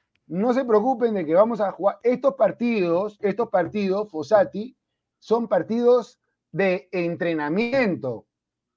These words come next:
Son partidos para, para que la gente lo conozca. No ha entrenado nunca a este grupo y va a cambiar de sistema, es lo que muchos no entienden.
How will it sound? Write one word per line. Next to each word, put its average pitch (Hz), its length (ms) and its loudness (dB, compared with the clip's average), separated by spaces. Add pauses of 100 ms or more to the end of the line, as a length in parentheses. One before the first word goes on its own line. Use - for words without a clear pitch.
(360)
Son 220 180 0
partidos 240 420 4
para, 165 560 4
para 160 200 4
que 156 120 -4
la 151 120 2
gente 208 220 -2
lo 214 140 0
conozca. 175 400 0
No 208 120 -2
ha - 20 0
entrenado 233 440 0
nunca 220 720 2
a 156 160 2
este 190 240 -2
grupo 208 520 -4 (340)
y 180 100 -4
va 233 100 6
a 240 60 0
cambiar 240 320 4
de 262 100 6
sistema, 254 560 2
es 202 60 2
lo 233 100 4
que 180 120 -2
muchos 214 260 0
no 226 60 -2
entienden. 196 440 2